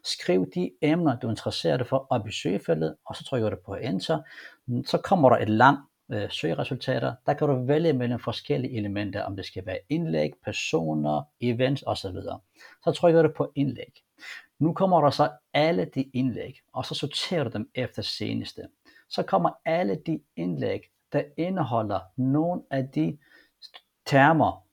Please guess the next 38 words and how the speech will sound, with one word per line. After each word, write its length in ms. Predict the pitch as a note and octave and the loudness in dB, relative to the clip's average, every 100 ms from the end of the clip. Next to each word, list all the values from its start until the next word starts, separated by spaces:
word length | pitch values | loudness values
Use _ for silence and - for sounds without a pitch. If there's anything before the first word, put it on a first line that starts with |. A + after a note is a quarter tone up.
| _ - | _ 2
emner, 520 | D3 E3 C3 F#2+ - - | 4 6 6 2 -4 -6
som 280 | - B2 | 0 0
du 180 | A2+ E3+ | 0 0
interesserer 440 | C#3+ - B2 B2 G#2+ | -2 -4 -6 -4 -4
dig 100 | - | -6
for. 260 | F#2 - _ _ _ _ _ _ _ _ _ _ _ | -10 -14 _ _ _ _ _ _ _ _ _ _ _
Så 200 | - F3+ | 2 4
læser 360 | E3+ F#3 - A#2 | 6 4 2 0
du. 160 | F#2 - _ _ | -2 -10 _ _
Godt, 200 | - G2 | 0 0
så 80 | - | 0
starter 220 | - E3 | 2 4
du 60 | C3+ | 4
bare 120 | A#2 | 4
fra 100 | A2+ | 2
den 140 | A2+ | 0
ene 140 | E3+ D3 | 0 -2
og 60 | |
siger, 160 | - A#2 | -2 -2
"Godt, 240 | - F2 - - - - | 0 -2 -4 -20 -20 0
det 120 | F#3 | 2
her 80 | D#3 | 2
indlæg, 380 | C#3 D#3 A2+ A2 - | 2 2 2 0 -2
bare 160 | D3+ | -2
lige 120 | D#3 | 0
læ-, 220 | C#3+ D3 - - | 0 -2 -4 -2
læs 220 | C#3+ C3 | 0 0
overskrifterne. 720 | - D3+ E3 C3 A2+ A#2+ A#2 - - - - | 2 2 2 0 -2 -2 -2 -6 -18 -8 2
Er 100 | D3 | 4
det 120 | C3+ | 6
relevant 420 | C3+ B2+ C#3+ D3+ | 6 6 4 2
for 100 | C#3 | 2
mig? 260 | A#2+ C#3 C#3+ | 4 4 2
Er 40 | |
det 100 | A#2 | -2
et 60 | A#2 | -4
interessant 420 | G#2+ - C#3+ D3+ | -8 -4 -4 -2
indlæg? 240 | C#3+ C#3 | -2 -2